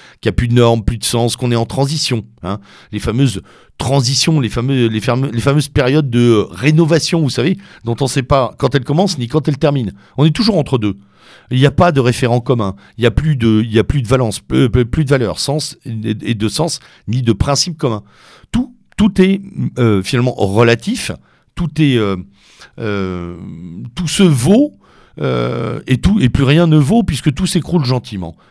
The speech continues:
Donc, à quoi sert de faire quelque chose ? Euh, et là, on tombe dans le syndrome Amélie Poulain. Arrêtez de vous préoccuper du monde, pro-, préoccupez-vous de votre vie. Votre vie est une tellement belle aventure. Et on a quoi ?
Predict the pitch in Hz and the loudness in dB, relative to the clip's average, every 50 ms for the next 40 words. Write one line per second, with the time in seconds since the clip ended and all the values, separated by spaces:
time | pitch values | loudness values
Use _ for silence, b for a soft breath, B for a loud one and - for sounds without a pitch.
0 | b b 107 123 139 120 - 131 - - 120 120 - - - 151 131 120 - - | b b -2 -2 -2 0 -2 -6 -4 -2 -4 -4 -4 -2 0 2 2 2 2 2
1 | 165 160 147 123 101 80 - _ _ _ _ _ _ _ _ _ _ _ _ 90 | 2 4 4 2 0 -4 -8 _ _ _ _ _ _ _ _ _ _ _ _ -8
2 | 104 101 - 117 - - 104 80 - 107 - - 226 285 262 151 95 - b b | -6 -4 -4 -4 -2 -4 -8 -4 -4 -4 0 2 2 2 2 0 -4 -6 b b
3 | b b b b b b b b b - 80 80 82 80 78 78 80 73 - 104 | b b b b b b b b b -8 -6 -4 -4 -2 -2 -2 -2 -2 -2 0
4 | 113 135 147 135 - 139 135 117 107 104 98 - - 117 107 101 127 120 113 104 | 2 2 2 2 0 -2 -2 0 -2 -2 -2 -2 -2 -2 0 0 0 2 2 0
5 | 107 104 104 104 98 - 110 113 131 156 190 196 - - 95 104 104 - 139 120 | 0 -2 -4 -4 -6 -4 -2 0 2 2 2 0 0 -2 -4 -6 -4 -4 -6 -6
6 | 104 117 110 - - 107 107 98 - 101 98 113 104 98 95 104 131 160 151 - | -4 -6 -6 -4 -2 -2 -2 -2 -4 -6 -6 -6 -4 -4 -2 0 0 0 0 0
7 | - 107 98 - - - - - 131 139 131 - - 123 - 127 123 107 110 120 | -4 -6 -6 -6 -10 -10 0 2 2 2 2 0 -2 -2 0 0 0 0 0 -2
8 | 131 123 107 110 117 107 92 101 123 151 147 B B B B B B 107 139 127 | -2 0 2 2 0 0 0 -4 -6 -6 -6 B B B B B B 0 0 2
9 | 110 127 151 131 - 135 123 107 - - 135 127 135 131 117 107 110 107 98 110 | 2 0 -2 -2 -2 -4 -6 -6 -6 -6 -4 -4 -2 -2 -4 -4 -4 -4 -4 -2
10 | 104 104 101 95 101 101 98 - - 80 87 - b b b b b - 104 110 | -2 -2 -2 -2 -4 -6 -8 -8 -8 -8 -8 -8 b b b b b 0 0 2
11 | 104 107 98 95 90 - - 139 170 190 | 2 2 0 0 -2 0 2 2 2 2